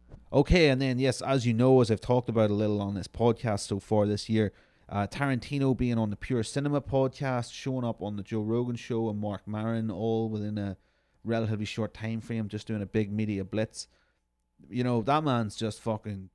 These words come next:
buzzing to watch fucking films and to make films and to talk about films. So that energy I find to be infectious sometimes. That's why we have a fucking Lee Van Cleef spaghetti western on in the background right now. Um,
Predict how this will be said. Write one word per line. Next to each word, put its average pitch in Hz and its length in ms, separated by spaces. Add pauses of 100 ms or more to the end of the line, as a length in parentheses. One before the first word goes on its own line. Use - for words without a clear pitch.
(340)
buzzing 110 400
to 98 60
watch 95 300
fucking 98 320
films 98 460
and 95 140
to 92 60
make 101 280
films 98 340
and 95 120
to - 80
talk 104 260
about 101 220
films. 98 400
So 92 260 (380)
that 123 200
energy 110 380
I 107 60
find 104 260
to 98 60
be 98 100
infectious 110 520
sometimes. 104 640 (280)
That's 110 220
why 117 140
we 104 80
have 101 180
a 98 60
fucking 101 440
Lee 98 160
Van 98 220
Cleef 104 260
spaghetti 101 420
western 101 380
on 104 140
in 98 80
the 95 60
background 107 520
right 104 200
now. 104 280 (380)
Um, 98 480